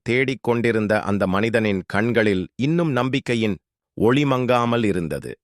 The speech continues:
அன்று காலை மீண்டும் ஒரு தனியார் துப்பறியும் நிறுவனத்திடமிருந்து அழைப்பு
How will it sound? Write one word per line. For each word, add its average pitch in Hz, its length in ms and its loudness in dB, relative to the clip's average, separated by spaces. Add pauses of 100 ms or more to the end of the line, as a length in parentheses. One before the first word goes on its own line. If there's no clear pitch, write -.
(220)
அன்று 113 300 2
காலை 131 440 0
மீண்டும் 143 460 0
ஒரு 123 200 0
தனியார் 127 520 0
துப்பறியும் 127 600 0
நிறுவனத்திடமிருந்து 117 920 0
அழைப்பு 113 580 0